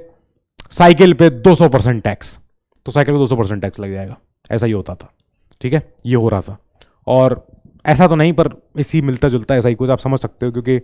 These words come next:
इंडिया उस समय बहुत ही बदहाल पोजीशन में था और बहुत ज़्यादा बोझ से दबा हुआ था, स्लेवरी से झुका हुआ था। तो एआईसी जो कंपनी है अपनी, अभी तक जो कंपनी इतनी ज़्यादा मेहनत कर रही है, इतनी लू-, लूटपाट में,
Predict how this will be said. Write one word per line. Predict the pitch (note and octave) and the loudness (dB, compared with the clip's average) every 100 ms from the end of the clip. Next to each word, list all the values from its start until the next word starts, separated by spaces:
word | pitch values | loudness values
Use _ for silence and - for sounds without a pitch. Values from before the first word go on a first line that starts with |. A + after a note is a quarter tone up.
| _ _ - | _ _ -8
इंडिया | D3 D3 | 0 2
उस | C#3 | 2
समय | C#3 C3 | 0 0
बहुत | B2 B2 | 0 0
ही | C3+ | -2
बदहाल | G2 G#2+ F#2+ D3 D3+ | -2 -2 2 4 4
पोजीशन | A#2+ G#2 A#2 | 0 -4 -6
में | G#2+ | -6
था | G#2+ A2+ - _ - - | -8 -8 -12 _ -20 -6
और | B2 B2+ | -2 -2
बहुत | A2 C3+ | 0 0
ज़्यादा | C3 C3 C#3+ | 2 4 4
बोझ | A#2+ F#2+ _ - D#3+ E3+ | 2 -4 _ 2 4 4
से | - C3+ | 2 0
दबा | A#2+ C#3 | 2 2
हुआ | C3 A#2+ | 2 2
था, | B2 | -2
स्लेवरी | - C3 B2 C3+ | -2 0 2 2
से | B2+ | 0
झुका | G#2 - | -4 -2
हुआ | B2 G#2+ | -2 -4
था। | G#2 A2 - _ _ _ - | -8 -12 -16 _ _ _ 4
तो | A3+ C3+ - - _ _ _ - | 6 4 0 -20 _ _ _ 0
एआईसी | F#3 G#3+ A#3 F#3+ | 6 8 8 6
जो | F#3 | 4
कंपनी | F3 D#3+ C#3 D#3 | 2 2 2 2
है | C3 | 4
अपनी, | B2 C3 A#2 | 2 0 -6
अभी | A2+ D3 | -2 2
तक | D3+ | 2
जो | C3 | 2
कंपनी | C#3+ C3+ C#3+ | 0 0 2
इतनी | C3+ C#3+ | 2 2
ज़्यादा | C#3+ C#3+ | 4 4
मेहनत | B2+ A#2+ B2 | 2 0 0
कर | C#3 | 0
रही | C3+ A2 | 2 2
है, | G#2+ | 0
इतनी | A2 B2 | -2 -2
लू-, | C#3 | -4
लूटपाट | C#3 C#3 C3+ C#3+ B2 C3+ | -2 -2 2 2 2 0
में, | C#3+ | -4